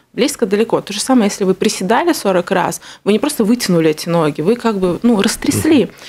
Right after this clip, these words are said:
Speaker 1: И такая же идея с этими упражнениями. В моей практике, м,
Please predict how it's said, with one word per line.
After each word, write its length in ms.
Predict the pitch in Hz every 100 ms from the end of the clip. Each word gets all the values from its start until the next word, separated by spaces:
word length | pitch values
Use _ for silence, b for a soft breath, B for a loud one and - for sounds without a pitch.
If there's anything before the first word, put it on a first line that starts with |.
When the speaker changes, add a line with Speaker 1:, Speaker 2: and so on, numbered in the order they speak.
| B -
Speaker 1:
И 80 |
такая 300 | - 233 320
же 160 | 240 214
идея 280 | 185 247 226
с 120 | 226
этими 260 | 233 220 196
упражнениями. 640 | 190 190 190 190 175 160 B B
В 40 | -
моей 140 | 240
практике, 680 | 320 285 - 220 208 196 196
м, 220 | 196